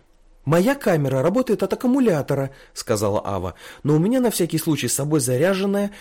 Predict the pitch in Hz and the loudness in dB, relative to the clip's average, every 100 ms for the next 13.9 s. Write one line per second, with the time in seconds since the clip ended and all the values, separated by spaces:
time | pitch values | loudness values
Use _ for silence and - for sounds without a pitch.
0 | - - 143 147 160 165 160 165 139 98 | -12 -6 -2 0 2 2 2 2 0 0
1 | 92 92 _ _ _ _ 110 - 131 135 | -4 -8 _ _ _ _ -4 -2 -2 -2
2 | - 151 98 104 - 107 107 98 117 117 | 0 0 0 -2 -2 0 0 0 0 0
3 | 107 - - - 107 120 107 113 123 127 | -2 -8 -16 -8 -2 -2 0 0 0 0
4 | 113 - 120 135 120 95 - - 82 - | -2 -2 -4 -2 0 -2 -4 -10 -10 -14
5 | _ _ _ _ - 185 208 - 240 170 | _ _ _ _ -6 -2 0 0 0 0
6 | 151 147 240 240 - 127 147 - 165 233 | 0 0 0 0 -4 -2 -4 -2 -2 0
7 | 202 175 170 208 185 185 - - - 160 | 2 2 2 0 0 -2 -4 -16 -6 -2
8 | 185 190 180 190 185 214 - 131 92 - | 0 0 -2 0 0 2 0 0 -2 -6
9 | - 85 87 82 90 90 80 85 - _ | -12 -8 -6 -6 -4 -4 -4 -8 -14 _
10 | _ - - _ _ _ _ _ _ _ | _ -20 -20 _ _ _ _ _ _ _
11 | 123 143 156 131 175 - - 123 156 170 | -4 0 2 4 2 0 -2 0 2 0
12 | 156 160 165 - 135 165 220 180 - 151 | 0 0 0 -2 -2 -2 -2 -4 -4 -2
13 | 139 120 143 151 160 170 143 95 82 | 0 0 -2 -2 0 0 0 -4 -6